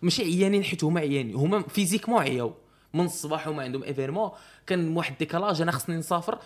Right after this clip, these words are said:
ما يمكن لي، ما يمكن ليش ندير انا الديكالاج، دونك وقيته الغدا خدمت فيها. دونك الوقيته فاش هما خصهم يتغداو جالسين عباد الله فيهم الجوع وعندهم في البروغرام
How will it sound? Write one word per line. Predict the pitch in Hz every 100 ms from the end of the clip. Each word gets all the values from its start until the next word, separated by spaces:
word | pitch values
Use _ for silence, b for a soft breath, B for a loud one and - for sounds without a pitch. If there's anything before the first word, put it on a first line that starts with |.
| B 165
ما |
يمكن | 170 180
لي، | 175 151
ما | 156
يمكن | 151 175
ليش | 185 175 175
ندير | 147 160
انا | 165
الديكالاج، | 156 151 170 214 180
دونك | 165 160
وقيته | - 175
الغدا | 170 143 139 196
خدمت | 160 147 139
فيها. | - 95 - _ _ _ _ B B B B 165
دونك | 160
الوقيته | 175 202 208
فاش | 196
هما | 190 196
خصهم | - 196
يتغداو | 160 135 - 247
جالسين | 196 185 196 165
عباد | 160 180
الله | 175 165
فيهم | 139 165 151
الجوع | 127 127 160 117
وعندهم | 123 131 151
في | 151
البروغرام | - 151 143 147 151